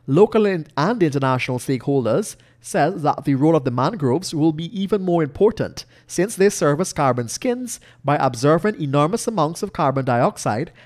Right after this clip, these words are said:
and other greenhouse gases. Extensive research by A Fair Deal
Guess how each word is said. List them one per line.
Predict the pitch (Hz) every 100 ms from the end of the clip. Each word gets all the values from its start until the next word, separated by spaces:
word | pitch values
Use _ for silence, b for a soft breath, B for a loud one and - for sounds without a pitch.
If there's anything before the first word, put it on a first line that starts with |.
| b
and | 147 185 226 226
other | 196 180 127
greenhouse | 117 131 117 107 -
gases. | 143 165 - 113 - - - - _ B B B
Extensive | 135 139 - 151 147 160 143
research | 135 - 143 151 139
by | 123
A | 120
Fair | - 143
Deal | 127 110 165 123 220